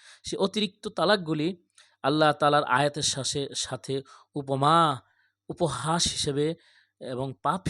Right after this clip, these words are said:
হিসেবে সাব্যস্ত হবে। আর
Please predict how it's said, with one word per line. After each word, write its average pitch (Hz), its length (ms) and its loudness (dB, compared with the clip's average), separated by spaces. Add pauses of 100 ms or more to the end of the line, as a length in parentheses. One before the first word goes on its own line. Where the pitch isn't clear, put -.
হিসেবে 139 320 -2
সাব্যস্ত 113 580 -8
হবে। 98 300 -12 (1400)
আর 139 260 4